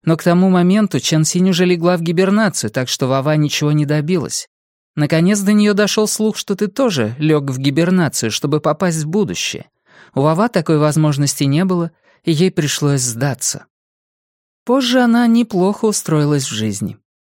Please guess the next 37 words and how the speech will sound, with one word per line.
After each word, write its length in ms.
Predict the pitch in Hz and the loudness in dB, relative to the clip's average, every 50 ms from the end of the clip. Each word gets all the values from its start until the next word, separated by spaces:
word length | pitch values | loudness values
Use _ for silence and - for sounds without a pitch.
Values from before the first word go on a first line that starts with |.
| _ _ _ - | _ _ _ -6
Основала 460 | 180 - 220 220 233 285 262 233 190 | -2 0 0 2 2 2 2 2 2
интернет-бизнес 880 | 170 160 175 156 175 170 160 139 139 151 233 254 247 247 233 214 - | 2 0 0 0 2 0 0 0 -2 -2 -2 0 0 0 0 0 0
и 60 | 180 160 | -2 -2
сделала 480 | 135 120 123 151 151 151 151 156 160 | -2 -2 0 0 2 2 2 0 0
кое-какие 580 | 156 - 170 170 165 - 185 180 - 208 208 208 | 0 0 -2 -2 0 -2 -4 -4 -2 -2 -2 -2
деньги. 420 | 190 233 233 196 151 120 78 - - _ _ _ _ _ _ _ | 0 0 0 0 0 -2 -4 -8 -14 _ _ _ _ _ _ _
Ее 220 | - 175 240 302 | 0 0 2 2
полюбил 380 | 294 269 247 254 220 240 254 247 | 2 0 0 2 2 2 2 2
мужчина, 720 | 233 226 226 214 - - - 202 220 220 220 208 202 196 | 2 2 2 0 -2 -2 -2 0 0 2 2 2 2 0
и 40 | 190 | 0
хотя 360 | 180 - 185 180 - 202 202 | 0 -2 -4 -2 0 0 2
он 120 | 196 190 180 | 2 2 2
был 140 | 190 185 | 4 4
не 120 | 180 185 185 | 4 2 2
богат, 480 | 165 175 175 170 170 220 247 233 - - - - - - - - | 2 0 0 0 0 0 -2 -2 -4 -12 -20 -20 -20 -20 -6 -2
он 100 | 302 294 | 0 2
был 140 | 262 254 240 | 2 2 2
почти 320 | - 202 185 - - 208 | 2 0 0 0 -2 -2
так 240 | - - - 214 170 | 0 0 0 0 0
же 140 | 165 180 170 | 0 2 2
романтичен, 640 | 170 165 160 160 160 - - 175 - - 175 160 | 4 4 2 2 2 0 -2 -2 0 0 0 0
как 240 | 156 170 165 156 - | 0 0 -2 -4 -6
ты, 320 | - - - 127 139 135 - - - - _ | -8 -6 -4 -2 -2 -4 -6 -12 -20 -20 _
и 80 | - 160 | -2 0
это 280 | 147 160 202 214 - 156 | 2 2 2 2 0 0
ее 280 | 135 127 123 120 117 | 2 2 2 0 0
тронуло. 540 | 117 - 143 165 175 165 123 101 92 - - _ _ _ _ _ - _ | -2 -2 -2 0 0 0 -2 -4 -6 -8 -12 _ _ _ _ _ -20 _
Она 280 | _ - 226 233 247 220 | _ 0 2 2 2 2
стала 280 | - - - 160 156 | 0 0 2 2 2
его 240 | 156 151 143 139 151 | 2 2 2 2 2
любовницей, 760 | 147 143 147 147 185 208 208 180 185 180 170 - - - 156 | 2 2 0 0 0 0 2 2 2 0 0 -2 -2 -2 -2
и 100 | 151 156 | -2 -2
ей 220 | 165 170 214 233 190 | -2 0 0 0 0
выпал 320 | 165 190 185 190 - 170 | 0 0 0 0 0 0
недолгий 500 | 165 165 165 151 160 170 180 170 151 165 | 0 0 0 0 0 0 0 0 -2 -4
период 480 | 160 - - 160 147 156 160 151 147 - | -4 -2 -2 0 2 2 0 0 -2 -2
счастья. 680 | - - - - 190 170 127 - - - - 120 - | -6 -4 -2 -2 -2 -2 -2 -4 -8 -10 -14 -16 -18